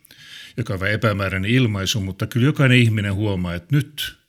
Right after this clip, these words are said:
nyt mä oon, mitä enemmän mä teen tätä, sitä väsyneempi, nuutuneempi, ö, huonompi oloinen minä olen. Ja tää on jatkunut jo pitkään. Ja kaveritkin ovat jo sanoneet, että Toni, hei,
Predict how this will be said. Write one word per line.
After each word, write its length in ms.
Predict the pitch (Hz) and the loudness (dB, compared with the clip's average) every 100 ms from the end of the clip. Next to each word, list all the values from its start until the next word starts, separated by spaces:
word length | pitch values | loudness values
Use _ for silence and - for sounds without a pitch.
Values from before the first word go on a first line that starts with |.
| _ _ _ _ _ _ | _ _ _ _ _ _
nyt 200 | 147 139 | -4 -2
mä 160 | 120 107 | -2 -2
oon, 140 | 110 - | -4 -4
mitä 200 | 127 127 | -2 0
enemmän 460 | 165 196 165 120 | 2 2 2 2
mä 100 | 107 | 0
teen 280 | 113 120 113 | 0 0 0
tätä, 320 | 120 117 107 | -2 -2 -4
sitä 340 | 92 87 90 85 | -4 -6 -6 0
väsyneempi, 880 | 143 - 139 123 117 110 107 107 - | 0 2 2 2 2 0 -4 -6 -2
nuutuneempi, 1160 | 113 117 113 107 110 101 92 92 85 92 85 85 - - - - - 139 | 4 6 4 2 -4 -4 -4 -4 -6 -6 -6 -8 -20 -20 -20 -20 -16 -8
ö, 280 | 92 85 - 320 - | -6 -4 -6 -10 2
huonompi 560 | 120 113 104 98 87 101 | 4 4 2 -2 -4 -6
oloinen 600 | 110 101 95 92 90 87 | -4 -4 -4 -4 -4 -4
minä 320 | 90 90 87 | -4 -4 -6
olen. 500 | 107 95 95 123 131 - | -6 -6 -6 -6 -6 -6
Ja 80 | 120 | -4
tää 200 | 123 120 | 0 4
on 120 | 117 | 4
jatkunut 680 | 113 123 - - 107 101 - | 4 2 -2 -6 -4 -4 -6
jo 100 | 92 | -10
pitkään. 600 | 98 87 - - 117 127 | -10 -12 -12 -10 -8 -8
Ja 80 | 131 | -4
kaveritkin 680 | 131 131 127 107 95 - 95 | 2 6 6 4 -2 -4 -4
ovat 280 | 87 87 | -4 -6
jo 80 | 107 | -6
sanoneet, 680 | 101 95 98 127 - - 151 | -6 -4 -6 -8 -10 -10 -10
että 160 | 123 - | -10 -4
Toni, 400 | 113 104 98 95 | -2 0 -2 -2
hei, 380 | 123 - - | -4 -4 -6